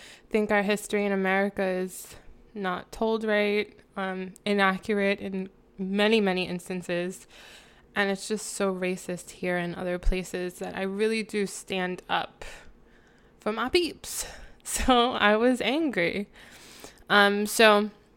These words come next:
the territories that they own, like I said, were, are Ceuta and Melilla.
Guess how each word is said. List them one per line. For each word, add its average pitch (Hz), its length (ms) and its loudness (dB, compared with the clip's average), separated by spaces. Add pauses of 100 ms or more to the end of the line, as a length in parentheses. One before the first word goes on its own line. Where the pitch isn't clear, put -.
(920)
the 226 160 4
territories 302 640 6
that 226 180 6
they 214 160 4
own, 196 180 0
like 196 140 0
I 208 80 0
said, 190 260 2
were, 185 220 -2
are 196 160 0
Ceuta 220 640 2 (960)
and 220 100 2
Melilla. 208 400 4